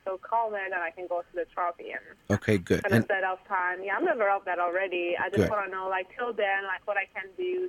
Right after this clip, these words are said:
Speaker 1: to kinda ease it down so that way they don't get stressed out at workplaces.
Speaker 2: Sure. Well, I think the meditation you mentioned, especially since you've done it before, I'd recommend that. It's just good for anyone to do that. So give, do that again.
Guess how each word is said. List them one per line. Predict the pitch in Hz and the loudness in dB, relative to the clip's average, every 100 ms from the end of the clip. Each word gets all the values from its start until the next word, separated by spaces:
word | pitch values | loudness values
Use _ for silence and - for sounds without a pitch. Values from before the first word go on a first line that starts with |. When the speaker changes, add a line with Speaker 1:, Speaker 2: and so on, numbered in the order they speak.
| - | -6
Speaker 1:
to | 185 175 | -8 -6
kinda | 190 180 - | -8 -8 -10
ease | 202 196 | -8 -4
it | 185 - | -4 0
down | 175 175 175 175 | 0 0 -2 -8
so | - | -2
that | 180 180 | 0 2
way | 180 175 | 0 -2
they | 185 | -4
don't | 180 | -2
get | 175 175 | -2 -2
stressed | 180 170 - | -4 -4 -4
out | 160 165 | -6 -4
at | 160 160 | -6 -4
workplaces. | 165 - - - - - 120 | -4 -4 -8 -8 -6 -6 -2
Speaker 2:
Sure. | - 175 147 95 | 2 8 8 10
Well, | 135 | 8
I | 147 | 6
think | 185 | 4
the | 170 | 4
meditation | 143 156 156 - 147 - 143 | 8 8 8 6 6 6 6
you | |
mentioned, | 123 123 - 113 - | 8 8 6 2 2
especially | - 120 - 113 | 6 6 8 4
since | 113 107 | 2 4
you've | 104 | 6
done | 107 107 | 8 8
it | 98 | 6
before, | 95 - 120 | 0 4 6
I'd | 117 92 | 6 6
recommend | 101 - 101 98 101 | 2 4 4 6 8
that. | 107 | 6
It's | 95 | 6
just | 95 - | 0 -2
good | - 98 | 2 2
for | - 95 | 4 2
anyone | 87 95 95 98 | 4 4 4 2
to | 95 85 | 0 -4
do | 90 | -4
that. | 85 98 - | -2 -2 0
So | - 90 - - - _ | 2 2 0 -12 -20 _
give, | 113 113 104 | 6 6 8
do | 120 | 8
that | 127 117 | 10 8
again. | 92 95 107 | 6 6 4